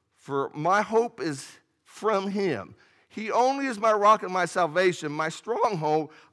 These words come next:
I shall not be shaken." The King James says there at the end of verse six, and I like how the King James words that, it says, "I shall not be moved." Is there anything that moves you?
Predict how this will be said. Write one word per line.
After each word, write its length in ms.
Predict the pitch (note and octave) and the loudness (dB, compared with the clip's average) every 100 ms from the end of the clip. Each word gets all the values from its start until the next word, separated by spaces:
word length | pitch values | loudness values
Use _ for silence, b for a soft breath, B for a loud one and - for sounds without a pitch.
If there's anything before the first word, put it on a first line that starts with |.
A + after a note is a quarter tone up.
| - | 4
I 500 | F3 G#3 A3+ A#3 A3+ | 6 8 6 4 0
shall 480 | - - A#3 A#3 A3 | -4 -6 2 2 4
not 360 | F3+ D#3+ - | 2 2 0
be 120 | D3 | -8
shaken." 680 | D3+ - D#3 C3 - E2+ - _ _ _ _ _ _ _ _ _ _ _ | -8 -6 -4 -4 -6 -20 -20 _ _ _ _ _ _ _ _ _ _ _
The 80 | G#3 | -12
King 320 | - C#4+ C4+ | -4 -4 -2
James 400 | F#3+ C4+ B3+ F#3+ | 2 4 4 0
says 320 | - F3 F3 | 0 2 2
there 140 | D#3+ F#3+ | 2 -2
at 80 | |
the 80 | F3 | 0
end 80 | G3+ | -2
of 80 | E3+ | 0
verse 160 | F3+ | -2
six, 200 | - A3 | 0 -4
and 60 | F3+ | 0
I 60 | D#3+ | 0
like 300 | F#3+ B3+ G#3+ | 4 2 2
how 100 | F3+ | -2
the 160 | D#3+ | -4
King 220 | D3 G3+ | -6 -8
James 260 | D#3 F#3 D#3+ D3 | -4 -4 -4 -10
words 400 | D3+ D#3+ A3 F3+ | -6 2 2 2
that, 220 | C3+ C3+ C3 B - | 0 -2 -4 B -10
it 80 | |
says, 280 | E3+ F#3 E3 - _ | -4 -2 -2 -6 _
"I 600 | F3+ G3+ A3+ A#3 A#3+ B3 A3 b | 4 8 8 6 4 0 -4 b
shall 580 | - - - C4 B3 A3+ | -14 -10 -2 4 6 6
not 380 | F3+ D#3 D3 - b b G2+ | 4 4 2 -4 b b -6
be 200 | F3 E3 | -2 0
moved." 720 | D#3+ D3+ A2+ F2+ - - - _ _ _ _ _ _ _ _ _ _ _ _ _ _ | 2 2 0 -6 -18 -20 -20 _ _ _ _ _ _ _ _ _ _ _ _ _ _
Is 120 | C3+ | -4
there 100 | F3+ | 0
anything 240 | A3+ A3 | 0 0
that 120 | G#3 D3+ | 0 0
moves 440 | D3 F3 G3 D#3 | 0 0 -2 -6
you? 180 | F#3+ | -8